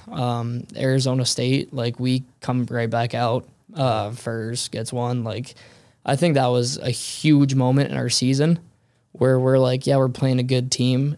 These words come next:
They got the upper hand on us, but we still found a way to fight ba-, or fight back. And, and that's something that we're gonna need to do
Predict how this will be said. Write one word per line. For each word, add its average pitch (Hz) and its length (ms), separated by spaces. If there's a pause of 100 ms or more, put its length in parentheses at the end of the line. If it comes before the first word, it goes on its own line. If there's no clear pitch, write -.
(140)
They 127 280
got 127 200
the - 60
upper 131 220
hand 131 220
on 131 140
us, 139 140
but 120 140
we 127 180
still 123 340
found 123 280
a 123 40
way 123 120
to 120 60
fight 120 280
ba-, 110 140 (100)
or 135 140
fight 131 240
back. 127 340 (520)
And, 127 500
and 131 180
that's 127 180
something 127 280
that 123 140
we're 127 120
gonna 127 140
need 127 180
to 127 60
do 139 260